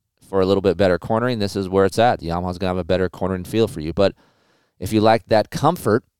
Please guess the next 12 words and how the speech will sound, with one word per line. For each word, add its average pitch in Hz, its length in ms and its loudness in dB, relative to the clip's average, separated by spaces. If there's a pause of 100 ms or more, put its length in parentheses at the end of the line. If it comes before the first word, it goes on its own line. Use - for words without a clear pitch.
(540)
um, 107 240 -2
there 107 80 -2
might 117 180 2
be 123 120 -4
slightly 120 580 -2
less 110 380 0
of 107 100 -4
that 104 240 0
comfort - 600 -4 (160)
available 95 540 -2
to - 160 -6
you. 87 160 -10